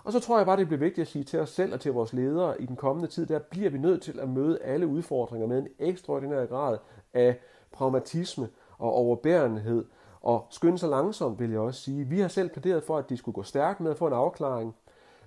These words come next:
Nu tror jeg, vi ser ind i en fase, hvor det bliver vigtigt også at skynde sig langsomt, således at man ikke bare tager den hurtigste løsning på et problem, men man tager sig tiden til også at finde den bedste løsning.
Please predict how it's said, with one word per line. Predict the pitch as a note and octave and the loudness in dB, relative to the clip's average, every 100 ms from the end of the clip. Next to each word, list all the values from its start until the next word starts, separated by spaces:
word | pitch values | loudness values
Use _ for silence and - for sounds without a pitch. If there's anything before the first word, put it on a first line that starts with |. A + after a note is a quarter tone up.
| - | 0
Nu | F3 | 0
tror | G3 A3 | 2 4
jeg, | F3 | 4
vi | C3+ | 4
ser | G3 | 2
ind | E3 | 2
i | E3+ | 0
en | |
fase, | D#3+ D#3+ D#3+ D3+ | 2 2 2 0
hvor | |
det | B2 A2+ | -2 -2
bliver | A2+ | 0
vigtigt | E3 E3 | 0 0
også | B2+ D#3 | 0 -2
at | - | -2
skynde | C3 B2 | 0 0
sig | A#2 | 0
langsomt, | G#2 B2+ A#3 G#3+ D#3 - _ - - | 0 0 0 -2 -4 -6 _ -20 -8
således | D3+ C#3+ D#3 | 2 4 4
at | D#3 | 4
man | C3+ | 2
ikke | E3+ | 2
bare | D3+ C#3+ | 0 0
tager | D3+ D3 B2+ - - - | 0 -2 -2 -10 -20 -6
den | A#2 | -2
hurtigste | A2 E3 A#3 G#3+ | 2 4 4 2
løsning | D3+ C#3+ F3 D3 | 2 0 0 -4
på | C3 C3+ | 2 2
et | B2 G2+ | 2 -2
problem, | - A#2+ E3 | -6 0 2
men | C3+ C3+ | 2 2
man | C3+ | 0
tager | F#3 G3+ | 0 -2
sig | D#3+ C#3 | -2 -2
tiden | F#3 D#3 | -2 0
til | D#3 | -4
også | D#3+ | -4
at | C#3 | -4
finde | C#3+ D#3 | -4 -4
den | E3 | -6
bedste | - G3 G3 C#3 | 0 0 0 -2
løsning. | G2+ G2 - F#2 | 0 -4 -6 -14